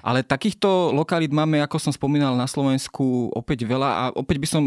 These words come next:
zase takýto jeden medzinárodný projekt spomenul a to je teda tá nominácia Mikulčice Kopčany, e,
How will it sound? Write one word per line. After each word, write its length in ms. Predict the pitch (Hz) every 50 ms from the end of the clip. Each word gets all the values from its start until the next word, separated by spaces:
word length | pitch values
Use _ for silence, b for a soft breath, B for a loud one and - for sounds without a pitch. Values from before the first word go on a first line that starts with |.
| 127
zase 320 | 120 123 123 131 127 - 151
takýto 320 | 123 131 - - 151 -
jeden 240 | 127 123 139 123 117
medzinárodný 720 | 120 113 120 120 117 120 131 131 127 123 120 127 120 117
projekt 400 | - 113 117 120 117 107 - -
spomenul 560 | - 190 196 233 127 127 123 123 131 131 127 - -
a 80 | 110 -
to 160 | - - 123
je 80 | 117 113 - 131 113
teda 160 | 127 120 113 b b b
tá 240 | b 110 113 117 110
nominácia 880 | 113 117 127 127 120 120 120 120 120 - - - 120 117 117 113 107 -
Mikulčice 760 | - 110 117 - - 127 123 117 - - 120 - - - 113
Kopčany, 800 | 104 - 120 117 - - - - 156 135 139 139 139 139 139
e, 20 | 143